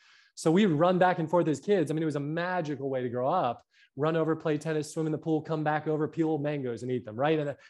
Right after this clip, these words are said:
just back and forth all day, um, just living that amazing life. And so, you know, at the foot, at the, you know, the, the, the foundation of health, right, being those two big pillars of movement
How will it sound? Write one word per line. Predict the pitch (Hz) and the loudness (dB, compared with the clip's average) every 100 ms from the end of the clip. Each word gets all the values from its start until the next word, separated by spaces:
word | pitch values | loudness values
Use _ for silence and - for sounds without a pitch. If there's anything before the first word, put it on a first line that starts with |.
| - - | -10 -6
just | 151 | 0
back | 170 175 170 | 4 4 2
and | 147 | -2
forth | 131 170 151 - | -2 -2 -2 -2
all | 151 151 147 | 0 0 2
day, | 147 135 127 117 _ _ - | 2 2 0 -4 _ _ -8
um, | 131 131 131 | -2 0 0
just | 123 143 | 0 -2
living | 123 143 147 139 | 2 4 4 2
that | 123 | -2
amazing | 120 120 127 | -2 -4 -6
life. | 147 202 120 131 | -8 -8 -8 -6
And | 127 127 | -6 -4
so, | - 165 - - _ | 0 0 -4 -18 _
you | 226 | 2
know, | 220 170 - 175 | 2 2 -2 -6
at | 165 | -2
the | 151 147 - - | -2 -2 -14 -4
foot, | 233 233 170 - _ | 2 2 2 -8 _
at | 156 | -6
the, | 156 143 170 | -2 -4 -4
you | 175 | -2
know, | 156 | 0
the, | 156 | 0
the, | 156 151 | 0 -4
the | 147 | -4
foundation | 165 151 151 180 - 156 | -2 0 2 0 0 -6
of | 131 | -4
health, | 147 180 135 143 | 0 2 2 0
right, | 131 131 | -2 -2
being | 143 | -2
those | 143 131 | -4 -4
two | - | 0
big | 160 160 131 | 2 2 -2
pillars | - 202 180 107 | -6 -4 -4 -4
of | 107 | -6
movement | 113 131 143 143 165 170 | 0 2 4 2 0 -2